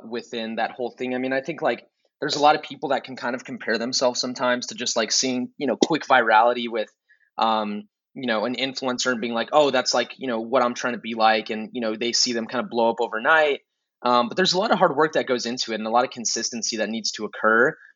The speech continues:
for that to happen. So I think a combination of consistency and just a format that's unique to who you are, you know, right? It might be cooking,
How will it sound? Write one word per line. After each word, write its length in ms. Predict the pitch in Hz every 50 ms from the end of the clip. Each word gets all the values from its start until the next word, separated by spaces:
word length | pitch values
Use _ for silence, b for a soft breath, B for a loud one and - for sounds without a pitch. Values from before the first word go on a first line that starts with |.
| _ _ -
for 120 | 120 117
that 160 | 113 110 110
to 100 | - -
happen. 560 | - - 101 90 110 - - 185 190 196 196
So 100 | - -
I 80 | 127 127
think 160 | - 180 170
a 40 | 165
combination 440 | - 151 135 127 131 123 123 - 131
of 100 | 113 -
consistency 840 | - 110 101 - - 98 101 - - 151 147 - - 175 190 196 B B B B B -
and 140 | 117 127 123
just 200 | 131 120 - -
a 60 | 113
format 640 | - - - - 123 135 135 135 131 120 113 107 -
that's 280 | 120 113 - - - 117
unique 320 | 110 110 117 120 120 - -
to 100 | - 110 -
who 100 | - 131
you 280 | 113 104 101 101 95 - -
are, 240 | 107 107 104 95 98
you 160 | 107 113 110
know, 80 | 110
right? 200 | 110 113 113 113
It 80 | - 117
might 200 | 117 127 131 -
be 120 | 117 104 - - -
cooking, 500 | - 101 101 - 131 147 156 170 180 175